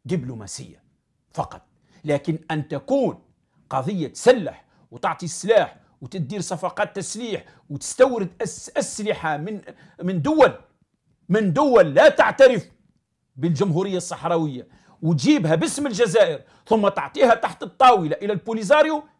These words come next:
أولًا هذا يعتبر احتيال على دول. أمر آخر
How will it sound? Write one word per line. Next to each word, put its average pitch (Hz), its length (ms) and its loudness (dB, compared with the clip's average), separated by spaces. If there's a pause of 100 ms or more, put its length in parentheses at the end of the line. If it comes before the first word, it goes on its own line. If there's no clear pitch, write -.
(320)
أولًا 147 420 -2
هذا 143 100 -8
يعتبر 143 500 -10
احتيال 143 380 -6
على 139 160 -8
دول. 131 280 -12 (380)
أمر 175 440 -2
آخر 254 460 4